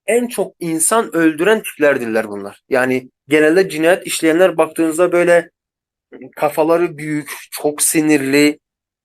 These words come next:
e, geniş omuzlu, omuzları geniş vesaire. Yani bunları görebilirsiniz. Ee, işte bu insanlar dediğim gibi,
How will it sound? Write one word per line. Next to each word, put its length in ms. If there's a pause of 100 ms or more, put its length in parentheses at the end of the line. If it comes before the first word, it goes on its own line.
(120)
e, 60 (880)
geniş 600
omuzlu, 800 (160)
omuzları 420
geniş 440
vesaire. 460 (220)
Yani 220
bunları 360 (1120)
görebilirsiniz. 920 (1500)
Ee, 600 (720)
işte 280
bu 420 (520)
insanlar 720 (340)
dediğim 360
gibi, 360